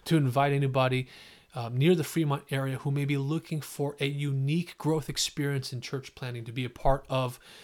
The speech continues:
um, Restore twenty-two to come check us out. So you can find us on the website, W W W dot restore twenty-two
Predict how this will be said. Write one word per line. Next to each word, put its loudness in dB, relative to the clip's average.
um, -6
Restore -2
twenty-two -4
to -4
come -4
check -4
us -6
out. -6
So -10
you -2
can 0
find 0
us -4
on -4
the -6
website, -4
W -4
W -6
W -6
dot -10
restore -6
twenty-two -8